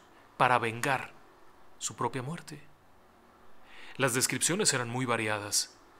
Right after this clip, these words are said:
Había quien narraba haber sido perseguido por una persona extranjera.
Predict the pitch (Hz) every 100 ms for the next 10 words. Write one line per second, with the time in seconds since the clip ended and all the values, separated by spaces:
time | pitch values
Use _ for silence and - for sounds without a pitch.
0 | - - - - - - - - - -
1 | 131 139 135 131 120 - 139 131 131 120
2 | 123 139 117 101 - - - - 131 139
3 | 131 147 135 135 123 - 110 139 151 139
4 | 131 131 143 131 117 - 160 143 123 -
5 | 110 101 139 127 131